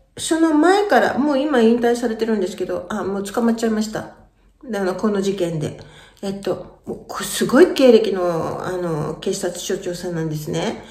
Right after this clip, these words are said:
この方、あの、スペインって北部のバスク地方の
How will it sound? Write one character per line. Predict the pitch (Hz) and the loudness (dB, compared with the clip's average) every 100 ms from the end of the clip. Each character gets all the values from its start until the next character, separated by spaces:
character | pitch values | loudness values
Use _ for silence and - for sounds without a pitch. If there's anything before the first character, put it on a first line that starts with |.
| - - - | -20 -12 0
こ | 226 | 2
の | 277 | 2
方、 | 294 294 269 240 220 - - - - | 2 0 4 4 4 0 -12 -20 -6
あ | 220 214 | 2 2
の、 | 196 185 - - - - - - - - - | 2 -2 -8 -14 -20 -20 -20 -16 -16 -16 -14
ス | 123 - - | -10 -6 6
ペ | 370 | 8
イ | 349 | 8
ン | |
っ | |
て | - | 4
北 | 226 311 320 269 | 2 2 2 6
部 | 226 | 6
の | 202 | 4
バ | 202 214 | -2 -4
ス | - | -4
ク | 294 | -2
地 | 311 | 0
方 | 302 262 214 | 0 2 2
の | 190 180 180 | 0 -2 -4